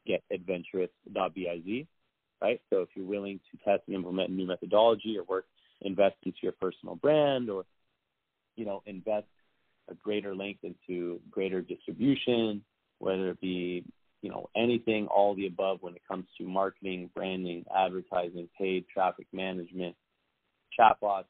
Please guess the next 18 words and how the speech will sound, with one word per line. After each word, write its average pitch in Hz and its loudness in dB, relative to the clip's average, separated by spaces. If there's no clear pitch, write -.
your 95 -10
Ascension 110 -10
program, 95 -6
whether 95 -8
it 92 -10
be 92 -8
your 92 -8
own 107 -6
influencers, 98 -6
you 95 -4
manage 104 0
a - -20
part 98 2
of 92 -2
your 92 -4
influencer 95 -6
marketing 92 0
program, 131 2